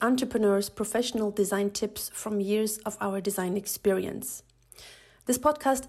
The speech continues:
is, so to speak, the audio version of our video channel on YouTube. If you hear me talk about this video in a bit, you know why. Let's start the podcast. Posting on social media is a challenge for many businesses. In this video,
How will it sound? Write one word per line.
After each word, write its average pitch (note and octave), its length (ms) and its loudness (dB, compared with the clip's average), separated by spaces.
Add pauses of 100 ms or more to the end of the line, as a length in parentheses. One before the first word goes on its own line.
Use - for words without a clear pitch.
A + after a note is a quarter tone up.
is, G#3+ 180 4
so G#3 220 2
to A3+ 80 2
speak, G#3 320 -2
the - 200 -6
audio A3 300 4
version F#3 500 0
of F#3 240 -6
our F3+ 360 2
video G#3 340 0
channel F#3+ 560 -2
on F#3+ 240 0
YouTube. G3+ 560 -4 (380)
If - 180 -4
you G#3+ 80 6
hear A3+ 140 4
me A3+ 120 2
talk A3 240 0
about G3+ 300 2
this G3 240 2
video G#3+ 280 4
in A3 120 0
a G#3+ 60 0
bit, B3+ 360 0
you G3 160 0
know F3 200 -6
why. - 340 -10 (720)
Let's C4+ 180 4
start G3+ 240 0
the - 60 -6
podcast. - 640 -4 (1300)
Posting D4 320 4
on A#3 140 4
social A#3 360 6
media A3 380 6
is F#3+ 160 4
a F#3 60 4
challenge G#3+ 520 2
for G3 140 4
many G#3 460 4
businesses. G3+ 600 4 (340)
In A3+ 120 10
this C4 220 6
video, C#4+ 340 2